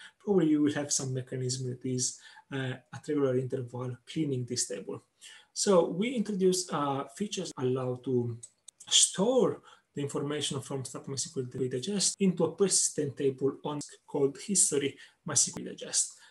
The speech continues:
And this table still is absolutely identical to stat my S Q L query digest, with exception that it also has a downtime. This downtime is the time when the data was moved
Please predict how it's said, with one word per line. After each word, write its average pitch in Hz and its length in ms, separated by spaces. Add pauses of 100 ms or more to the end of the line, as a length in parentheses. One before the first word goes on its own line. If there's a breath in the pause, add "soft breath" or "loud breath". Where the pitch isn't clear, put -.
(180 loud breath)
And 180 160
this 208 220
table 226 240
still 220 220 (240)
is 156 260
absolutely 165 520
identical 147 460
to 135 180
stat - 340
my 180 60
S 180 160
Q 196 220
L 185 40
query 190 220
digest, 175 240 (300 loud breath)
with 175 100
exception 156 460
that 143 140
it - 160
also 156 220
has 135 440
a 139 40
downtime. 135 560 (500 loud breath)
This 147 280
downtime 170 640
is 156 160
the 127 160 (100)
time 143 460
when 135 320 (340 soft breath)
the 143 80
data 147 180 (220)
was 139 560 (360)
moved 214 600